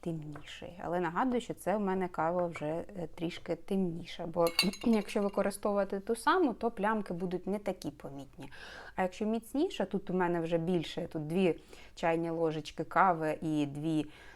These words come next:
столових, там була одна чайна кави, е, а тут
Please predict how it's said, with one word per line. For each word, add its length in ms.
столових, 560
там 220
була 240
одна 280
чайна 500
кави, 320
е, 40
а 280
тут 180